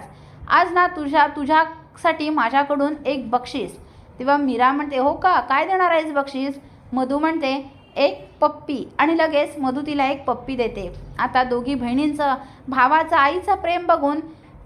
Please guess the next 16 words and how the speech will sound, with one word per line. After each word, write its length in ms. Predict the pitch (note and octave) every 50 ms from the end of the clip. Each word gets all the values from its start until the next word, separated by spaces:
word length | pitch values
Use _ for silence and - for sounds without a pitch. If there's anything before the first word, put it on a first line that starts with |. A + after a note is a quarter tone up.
| - - - - - - -
सुधाकर 480 | - D4 C#4 C4+ C#4 D4 D4 D4 D4 D4
गायकवाड, 520 | C#4 C4 C4+ C4+ C4+ C4 C4+ B3+ A#3 A3+
सत्या, 580 | A#3+ - D4 C4+ C#4 - - D4 C#4+ C4 B3 A#3+ B3+ - - - - _ - - - _ - - - - -
रव्याला 480 | B3+ C4 C4 C4+ C#4+ C#4+ C4 B3 C4
भारी 300 | C4+ C4 G#3+ G#3+ A#3 B3+
वाटतं. 420 | C4+ B3+ A#3+ A#3+ A#3+ - - - A#2 - - -
लगेच 280 | - A#3+ A#3+ B3 B3+ B3+
सत्या 300 | C#4+ B3+ C4 - C#4 C#4+
पुढे 280 | C#4+ C#4+ C#4 C4+ D4 D4+
येतो 200 | D4 C#4+ C#4+ C4+
आणि 300 | C4+ C4+ C#4 C#4+ C#4+ C#4
मीराला 420 | C4 B3 A#3 B3+ C4 C4 B3 B3+
मिठी 300 | B3+ A#3+ A3 A3+ B3+ B3+
मारतो 420 | B3+ B3 A#3 A3 A3+ - A3 - -
आणि 180 | G#3+ B3+ C#4 C#4+
म्हणतो, 420 | C#4 C#4 B3+ A3 A3 G#3 G#3 -